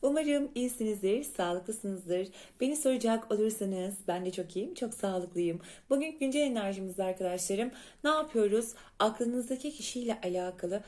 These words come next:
bilinçaltı okumasını yapıyorum. Platonik olduğunuz, eski sevgiliniz yahut duygusal olarak bir ayrılık yaşadığınız her kim varsa bunlarla alakalı bilinçaltı okuması yapacağım arkadaşlarım. Onun bakış açısı, onun düşünceleri, onun durumu.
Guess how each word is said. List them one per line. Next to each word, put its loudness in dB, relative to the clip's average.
bilinçaltı 2
okumasını -6
yapıyorum. -4
Platonik -4
olduğunuz, 2
eski -2
sevgiliniz 0
yahut 2
duygusal 2
olarak 4
bir 0
ayrılık 2
yaşadığınız -2
her 0
kim -2
varsa 0
bunlarla 0
alakalı 2
bilinçaltı 2
okuması -2
yapacağım -2
arkadaşlarım. -4
Onun 4
bakış -2
açısı, 0
onun -2
düşünceleri, 0
onun -2
durumu. -4